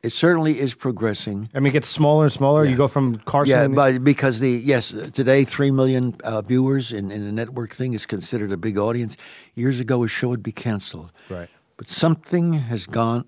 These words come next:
Speaker 1: something has happened to late night television. This is the first time anybody has ever said this publicly. I just talked to some broadcasters behind the scenes about a week ago, and they said, Kreskin,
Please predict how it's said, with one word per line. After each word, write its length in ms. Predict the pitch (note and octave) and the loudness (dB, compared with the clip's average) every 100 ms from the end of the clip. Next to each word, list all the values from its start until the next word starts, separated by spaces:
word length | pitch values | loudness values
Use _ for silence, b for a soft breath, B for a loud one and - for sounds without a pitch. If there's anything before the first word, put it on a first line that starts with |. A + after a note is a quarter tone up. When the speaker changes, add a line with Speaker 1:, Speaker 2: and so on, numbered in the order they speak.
| - | -10
Speaker 1:
something 600 | - D#3 D3 - D#3+ C#3 | -4 0 0 -2 -4 -4
has 240 | C3+ - | -4 -6
happened 500 | - A2 - E2 F2 - _ _ _ _ _ _ _ | -8 -8 -8 -8 -10 -14 _ _ _ _ _ _ _
to 80 | G2+ | -4
late 280 | G2 A2 - | -4 -4 -4
night 280 | A2+ G#2+ | -6 -6
television. 540 | - G#2 F#2 F#2 F2 F2+ | -4 -6 -4 -8 -8 -8
This 200 | F#2+ - | -10 -12
is 80 | - | -12
the 100 | E2+ | -8
first 400 | - F3 F3+ - | 2 2 2 -6
time 320 | C#3 C3 C3 - | -4 -2 -4 -4
anybody 400 | B2+ D3+ C#3 C#3+ B2 | 0 0 2 -2 -2
has 180 | G#2+ A2+ | -6 -6
ever 180 | A#2 | -6
said 320 | A#2+ - A2+ F2 | -6 -4 -6 -6
this 180 | F#2+ | -10
publicly. 640 | - - F2 E2+ - E2 E2 b b b b | -8 -6 -4 -6 -8 -10 -10 b b b b
I 60 | - | -12
just 220 | A2+ A2+ | -10 -8
talked 180 | - A2 | -4 -4
to 80 | A2+ | -6
some 240 | - G2 | -6 -6
broadcasters 880 | F2+ G2 F#2+ - F#2 - - F#2 - - B B B | -2 -2 -4 -8 -10 -10 -10 -10 -10 -18 B B B
behind 380 | F2 G2 G2+ | -8 -6 -4
the 40 | F#2+ | -4
scenes 520 | - G2+ F#2 F2+ F2+ | -6 -6 -4 -6 -6
about 280 | F2 E2 F2 | -10 -8 -8
a 60 | E2 | -6
week 220 | F#2+ F#2 | -6 -8
ago, 180 | F#2 E2+ | -6 -8
and 100 | D#2+ | -6
they 80 | E2+ | -8
said, 200 | - E2+ | -10 -14
Kreskin, 500 | - F#2+ - G2 | -12 -10 -10 -10